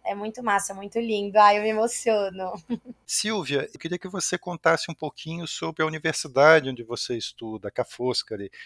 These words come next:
Speaker 2: Pô, estudar em Veneza já por si já deve ser uma coisa muito bacana, né? Dá uma ideia pro, pros intercambistas brasileiros que tão pensando em ir pra Itália, como é que é estudar lá?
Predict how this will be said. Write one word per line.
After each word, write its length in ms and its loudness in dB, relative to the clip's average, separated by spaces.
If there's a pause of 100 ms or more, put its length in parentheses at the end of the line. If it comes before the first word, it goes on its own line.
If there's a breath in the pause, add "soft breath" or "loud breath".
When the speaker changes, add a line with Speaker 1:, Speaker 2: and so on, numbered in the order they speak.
(280 loud breath)
Speaker 2:
Pô, 140 -2
estudar 420 2
em 100 -2
Veneza 920 0
já 260 4
por 240 -14
si 260 -8
já 140 -2
deve 220 -4
ser 180 -4
uma 160 -2
coisa 340 -6
muito 240 -8
bacana, 540 -4
né? 160 -4
Dá 160 0
uma 140 -2
ideia 420 4
pro, 340 -2
pros 680 -6
intercambistas 760 -6
brasileiros 800 -2
que 100 -14
tão 140 -12
pensando 440 -6
em 40 -8
ir 40 -12
pra 120 -4
Itália, 320 0
como 200 -4
é 40 -4
que 120 0
é 80 2
estudar 340 0
lá? 180 0